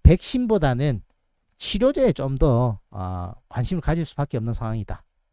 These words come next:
그렇게 봤을 때는요, 레키로나, 아, 지금 해외 뭐 긴급 승인 소식들도 들어, 들려오고 있고요. 임상 소식, 양호한 소식들 조금씩 들려옵니다. 아, 그렇다면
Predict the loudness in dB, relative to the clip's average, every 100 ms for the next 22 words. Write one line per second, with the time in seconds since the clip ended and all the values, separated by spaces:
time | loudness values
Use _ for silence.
0 | _ -10 -8 -4 -4 0 0 0 -2 -4
1 | -4 _ _ _ -4 -4 0 0 0 0
2 | -2 -2 -6 _ _ _ -16 -12 -12 -12
3 | -8 -2 0 2 2 0 -2 -2 -2 -2
4 | -2 0 0 -2 -12 _ _ 0 0 0
5 | 0 0 2 2 2 2 _ _ _ _
6 | _ _ 0 2 6 6 6 6 4 4
7 | 0 2 2 2 -2 0 -2 -6 _ _
8 | _ -2 0 -2 -4 -4 -8 -8 -6 -6
9 | -8 -12 -10 -10 -8 -2 -2 -2 -4 -2
10 | -4 -8 _ _ -20 -20 _ _ _ _
11 | -8 -6 -6 -8 0 2 2 0 -2